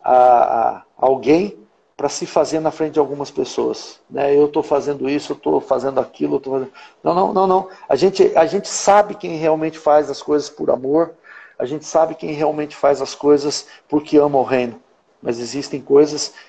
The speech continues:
que elas estão muito expressas, sabe? Muito expressas. A fidelidade não é isso. A fidelidade é quando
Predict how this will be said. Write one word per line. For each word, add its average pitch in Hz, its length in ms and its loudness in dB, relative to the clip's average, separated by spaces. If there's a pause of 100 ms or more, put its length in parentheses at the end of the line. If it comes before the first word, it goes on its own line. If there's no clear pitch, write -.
que - 80 0
elas 131 240 4
estão 139 240 -2
muito 139 260 -2
expressas, 123 600 0
sabe? 131 340 0 (460)
Muito 143 600 -6
expressas. 113 540 0
A 120 60 2
fidelidade 139 680 2
não 180 380 0
é 113 100 0
isso. - 420 -12 (400)
A 117 80 -2
fidelidade 139 800 2
é 139 40 0
quando 143 440 -4